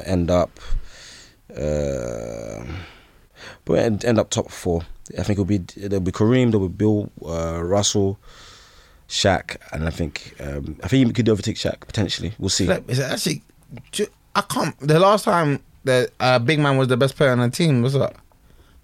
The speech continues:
Speaker 2: What, back to Shaq, isn't it?
Speaker 1: Well, title
Speaker 2: He's the
Speaker 1: winning team.
Speaker 2: title winning team. The be-, uh,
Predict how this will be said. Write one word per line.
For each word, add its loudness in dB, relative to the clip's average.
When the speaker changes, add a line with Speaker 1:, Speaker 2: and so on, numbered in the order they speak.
Speaker 2:
What, 0
back 2
to -12
Shaq, -4
isn't 0
it? -6
Speaker 1:
Well, 0
title 4
Speaker 2:
He's 2
the 0
Speaker 1:
winning -2
team. -6
Speaker 2:
title 2
winning 4
team. 4
The 0
be-, 0
uh, 2